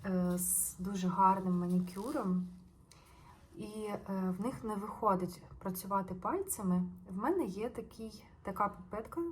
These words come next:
велика, і вона чудово заміняє. Так само можна повертатися кожного разу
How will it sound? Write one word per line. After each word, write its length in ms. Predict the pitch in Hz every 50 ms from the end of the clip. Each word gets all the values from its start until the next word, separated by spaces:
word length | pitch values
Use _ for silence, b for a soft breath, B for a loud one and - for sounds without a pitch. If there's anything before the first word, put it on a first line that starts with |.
| - -
велика, 480 | 262 262 254 269 262 - - 269 302 - - - - B B B B B B B B B B B -
і 160 | - 311 302
вона 400 | 320 311 233 202 190 196 220 269
чудово 720 | 311 - - - 196 180 202 220 247 240 233 226 220 220 220 - - - - -
заміняє. 760 | 208 202 208 214 220 220 196 175 165 156 156 151 135 - 180 - - - - - - - - - - - - - - - - - - - - - - - - - - - - - - - - - - - - - - - - - - - - - - - - - - - - - - - - - - - - -
Так 140 | - 311 -
само 220 | - - 165 165 175
можна 200 | 180 185 185 180
повертатися 480 | 180 180 185 180 180 170 165 - -
кожного 280 | 175 190 202 220 240 262
разу 220 | 302 311 - 233